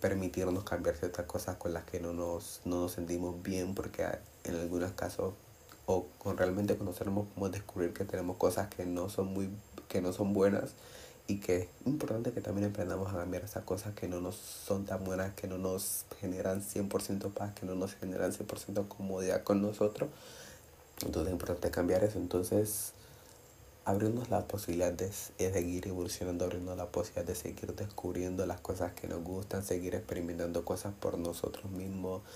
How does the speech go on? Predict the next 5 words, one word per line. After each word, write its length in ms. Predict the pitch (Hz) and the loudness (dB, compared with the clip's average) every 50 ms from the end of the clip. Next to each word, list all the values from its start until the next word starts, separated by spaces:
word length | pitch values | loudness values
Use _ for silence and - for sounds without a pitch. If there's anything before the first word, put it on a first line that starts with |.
| - - - - - | -14 -14 -14 -16 -14
seguir 560 | - - - 90 85 87 95 95 95 95 - - - - - - - - - - - | -8 -2 -2 0 0 0 -2 0 2 2 0 0 -2 -14 -18 -20 -20 -20 -18 -4 2
valorando 800 | 92 90 92 92 90 90 90 90 98 95 95 92 98 98 92 - | 4 4 6 4 4 2 2 2 2 2 2 2 4 4 4 4
y 120 | - 95 | 2 0
apreciando 760 | 90 - - - - - - - - 92 92 90 90 92 92 | -2 -2 0 0 0 0 -2 -4 -2 -2 0 2 2 0 0
nuestro 580 | 87 85 82 82 - - - - - 82 82 | 0 -2 -4 -4 -6 -6 -6 -2 0 0 0